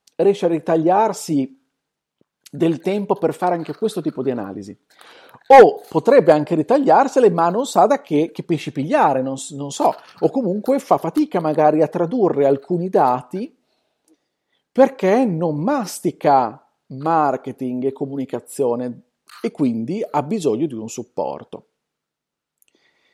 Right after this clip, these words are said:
Oppure magari nella sua giornata non si ricorda che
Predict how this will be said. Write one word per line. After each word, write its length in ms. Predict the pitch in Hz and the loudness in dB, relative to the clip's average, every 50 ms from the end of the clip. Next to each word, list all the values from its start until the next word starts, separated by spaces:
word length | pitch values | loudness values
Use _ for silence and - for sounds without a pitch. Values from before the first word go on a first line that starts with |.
| _ _ _ _ _ _ _ _ _ | _ _ _ _ _ _ _ _ _
Oppure 400 | - 262 262 262 180 285 330 233 | 0 0 0 2 0 2 2 2
magari 340 | 156 151 - 226 233 160 139 | 2 2 4 4 6 6 4
nella 200 | 139 151 151 151 | 4 2 2 0
sua 180 | - - 180 151 | 0 0 -2 2
giornata 560 | 143 233 285 240 170 123 123 135 - - 233 | 2 2 2 2 0 -2 -4 -2 0 0 0
non 160 | 202 170 151 | 0 -2 -4
si 120 | - - | -4 -4
ricorda 600 | 156 147 - - 277 294 240 175 151 139 143 135 | -4 -4 0 2 4 6 6 6 4 4 0 -2
che 480 | - - 151 147 143 139 135 143 139 - | 0 0 2 4 4 4 4 2 0 -4